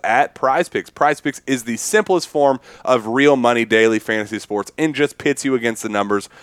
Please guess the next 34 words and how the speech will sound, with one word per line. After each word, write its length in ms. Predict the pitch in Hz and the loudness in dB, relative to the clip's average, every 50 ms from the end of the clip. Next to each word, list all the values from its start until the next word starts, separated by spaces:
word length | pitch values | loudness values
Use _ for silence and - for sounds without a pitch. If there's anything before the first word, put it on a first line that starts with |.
| - _ | -10 _
Whether 220 | 107 123 123 120 | 2 2 4 4
you're 140 | 117 113 110 | 2 2 0
a 40 | - | 0
fantasy 340 | - 123 123 120 117 - 110 | 0 -2 -2 -2 -6 -8 -12
sports 380 | - - 117 110 104 98 - | -10 -6 -4 -4 -4 -4 -6
nut 360 | 107 113 135 151 156 160 - - - - _ | -10 -2 2 2 2 2 2 -2 -16 -14 _
or 200 | - 120 120 113 | 0 2 2 2
a 60 | 107 | 0
casual 460 | - - 143 131 135 131 123 131 131 | -2 -4 0 2 2 2 2 0 0
basketball 400 | 123 120 117 117 113 - 117 110 | 2 2 2 2 0 -2 -6 -6
fan 300 | - - 117 113 107 101 | -4 -4 -4 -4 -4 -4
looking 320 | 101 110 110 - 117 107 101 | -4 -6 -6 -6 -10 -8 -6
to 140 | 110 - | -6 -4
add 260 | - 104 104 104 98 - | -2 -2 -2 -2 -4 -6
some 160 | - 107 98 | -10 -10 -12
excitement 540 | 85 - - - 147 135 127 123 127 120 - | -12 -12 -2 0 0 0 0 -2 -8 -6 -4
to 100 | 139 123 | -2 -2
the 80 | 117 | -2
games, 400 | 101 101 101 101 101 98 95 - | -2 0 0 0 -2 -4 -6 -10
Prize 380 | _ - - 117 113 120 110 - | _ 0 2 2 2 2 0 -2
Picks 280 | - 110 107 95 - - - - - _ - _ | -2 -2 -2 -2 -6 -18 -20 -20 -20 _ -6 _
is 280 | 165 180 180 170 143 | 6 6 6 6 4
the 100 | 143 151 | 0 -2
perfect 400 | 143 - 143 131 131 - 123 107 | 0 2 0 0 0 0 -4 -2
game 180 | 113 113 117 104 | 0 -2 -2 -2
for 100 | - 110 | -6 -10
you. 120 | 110 104 | -8 -8
You 160 | 101 101 104 104 | -8 -8 -8 -8
simply 360 | - - 127 113 - 113 110 | -6 -6 -6 -4 -4 -8 -6
select 300 | - 117 113 107 98 - | -2 0 0 0 0 -4
two 180 | - - 185 202 | -6 -4 -4 -4
to 60 | 180 | -2
five 300 | - - 151 147 143 - | 0 2 4 4 2 0
players 460 | - _ 135 131 127 127 127 117 - | 0 _ 2 4 4 4 2 0 -2